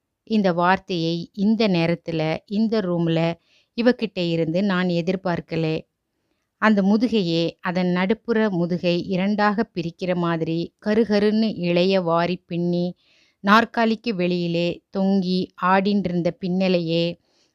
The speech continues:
அத்தனை நீள பின்னலுக்கு நுனியிலே சம்பந்தமே இல்லாம முடிஞ்சிருந்த ரோஸ் உள்ள நூலையே, பின்னல் ஆரம்பத்திலே என்னமோ சாஸ்திரத்துக்கு வச்சிருக்கிற மாதிரி அவ வச்சின்றிருந்த விரக்கடை நீள பிச்சிப்பூவையே பார்த்துண்டு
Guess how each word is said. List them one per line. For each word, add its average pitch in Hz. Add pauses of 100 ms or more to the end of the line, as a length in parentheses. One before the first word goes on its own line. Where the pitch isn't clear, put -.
அத்தனை 233
நீள 247
பின்னலுக்கு 196
நுனியிலே 180
சம்பந்தமே 220
இல்லாம 175 (120)
முடிஞ்சிருந்த 185
ரோஸ் 196
உள்ள 180
நூலையே, 170 (600)
பின்னல் 262
ஆரம்பத்திலே 196
என்னமோ 196 (140)
சாஸ்திரத்துக்கு 196
வச்சிருக்கிற 170
மாதிரி 170
அவ 170
வச்சின்றிருந்த 170 (120)
விரக்கடை 208
நீள 175
பிச்சிப்பூவையே 160 (120)
பார்த்துண்டு 175